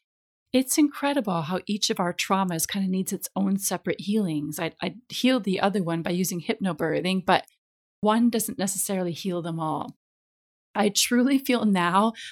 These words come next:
like my birth stories are healed, like, past, present, future, <laughs> like, no more of that. Um, I will also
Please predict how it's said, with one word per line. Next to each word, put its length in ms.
like 260
my 200
birth 260
stories 340
are 120
healed, 560
like, 320
past, 480
present, 640
future, 460
<laughs> 20
like, 300
no 180
more 280
of 100
that. 260
Um, 380
I 100
will 220
also 420